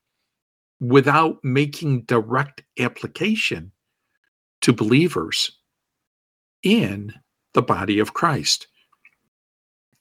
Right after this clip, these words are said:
Sixth, the great secret of which Paul wrote in Ephesians five thirty-two, five thirty-two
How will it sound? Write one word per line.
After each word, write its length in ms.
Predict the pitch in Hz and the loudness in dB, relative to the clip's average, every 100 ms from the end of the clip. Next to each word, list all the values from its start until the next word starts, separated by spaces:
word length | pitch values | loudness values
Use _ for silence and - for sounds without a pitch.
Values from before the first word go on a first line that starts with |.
| _ | _
Sixth, 680 | - - 196 165 - - - _ _ _ _ _ - - _ _ _ | 0 2 2 -2 -4 -8 -8 _ _ _ _ _ -20 -20 _ _ _
the 80 | 139 | 0
great 440 | 110 123 160 233 | 0 2 2 2
secret 840 | - - - 190 - - 95 - - _ _ _ _ _ _ _ - | 2 4 4 0 -4 -10 -10 -12 -14 _ _ _ _ _ _ _ -2
of 180 | 123 117 | 0 4
which 340 | 147 143 - | 4 4 -2
Paul 320 | - 175 180 | -2 0 0
wrote 440 | 147 135 139 101 - - | 2 4 4 2 -6 -4
in 100 | 123 | -2
Ephesians 640 | 117 - 147 139 135 113 | -2 -2 0 0 -2 -4
five 320 | - 131 135 | -4 0 0
thirty-two, 800 | - 120 113 117 - 156 156 113 - - 123 | 0 0 0 -4 -4 0 0 0 -4 -12 -2
five 240 | 143 135 135 | 2 2 2
thirty-two 800 | - 117 101 - 180 131 101 | 2 4 2 0 2 2 0